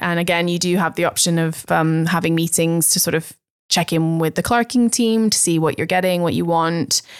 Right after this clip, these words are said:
And it's very fast paced. So it's also, it's spacing yourself out and figuring out how many hearings you wanna have. And at Unit Chambers, we're really, un-,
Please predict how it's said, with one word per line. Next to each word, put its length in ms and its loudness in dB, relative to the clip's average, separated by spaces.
And 500 0
it's 260 0
very 240 0
fast 320 -2
paced. 320 0
So 160 0
it's 280 -2
also, 300 -2
it's 200 -2
spacing 680 -2
yourself 460 -2
out 300 0
and 240 -2
figuring 400 -2
out 180 -2
how 160 -2
many 220 0
hearings 440 0
you 80 -2
wanna 180 -2
have. 440 -2
And 220 -2
at 120 -4
Unit 240 2
Chambers, 360 -2
we're 60 -2
really, 200 -2
un-, 220 0